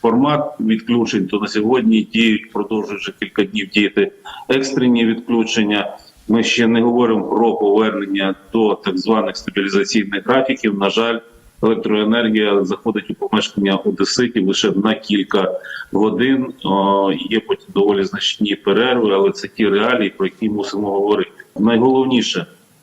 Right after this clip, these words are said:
що нам вдалося утримати критичну інфраструктуру. Критична інфраструктура, вона повністю заживлена. Я кажу про водопостачання, водовідведення і включення всіх крупних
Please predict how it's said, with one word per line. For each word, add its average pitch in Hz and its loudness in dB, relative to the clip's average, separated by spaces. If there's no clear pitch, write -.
що 104 2
нам 113 2
вдалося 113 0
утримати 107 -2
критичну 123 0
інфраструктуру. 110 0
Критична 101 -2
інфраструктура, 107 0
вона 101 0
повністю 101 0
заживлена. 110 2
Я 98 0
кажу 101 -4
про 101 2
водопостачання, 107 0
водовідведення 107 2
і 101 4
включення 104 2
всіх - 0
крупних 110 0